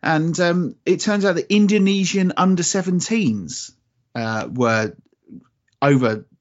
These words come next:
having obviously a bit of a documentary about them as well being made. Uh, and they were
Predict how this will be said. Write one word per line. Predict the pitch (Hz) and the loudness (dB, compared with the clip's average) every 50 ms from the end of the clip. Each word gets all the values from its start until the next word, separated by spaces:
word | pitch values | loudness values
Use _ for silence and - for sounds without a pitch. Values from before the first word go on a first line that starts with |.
| _ _ _ _ _ - | _ _ _ _ _ -12
having | - 120 135 131 139 131 123 107 - - - - _ _ _ - 123 120 _ _ - - - - | -6 -4 -2 0 0 0 -2 -4 -6 -12 -20 -20 _ _ _ -18 -18 -18 _ _ -20 -18 -10 -8
obviously | - 117 117 120 113 | -8 -6 -4 -6 -6
a | |
bit | 110 - - 123 - | -6 -4 -2 -2 -2
of | 113 | -2
a | 120 | -2
documentary | 110 127 - - - 117 120 120 113 - 113 | -2 -2 -2 -2 0 0 0 0 -2 -2 -4
about | 110 120 113 113 82 | -2 -2 -2 -2 -2
them | 113 113 | -4 -4
as | 113 123 | -2 -2
well | 123 120 | -2 -2
being | 113 120 113 110 107 | -2 -4 -6 -6 -6
made. | 107 107 107 120 127 - _ _ - - - - - - - _ - | -6 -6 -4 -6 -6 -8 _ _ -20 -20 -20 -20 -20 -20 -12 _ 0
Uh, | 160 160 101 | 0 2 2
and | 131 175 | 2 2
they | 190 196 | 4 4
were | 190 180 185 156 - | 4 4 4 2 0